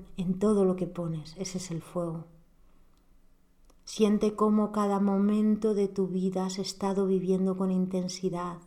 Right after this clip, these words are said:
y vas a seguir viviendo con intensidad, ese es el fuego.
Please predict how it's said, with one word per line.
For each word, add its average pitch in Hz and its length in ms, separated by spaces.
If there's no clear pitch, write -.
y 196 80
vas 190 180
a 202 80
seguir 190 340
viviendo 185 480
con 180 160
intensidad, 170 800
ese 190 220
es 185 100
el 180 140
fuego. 185 460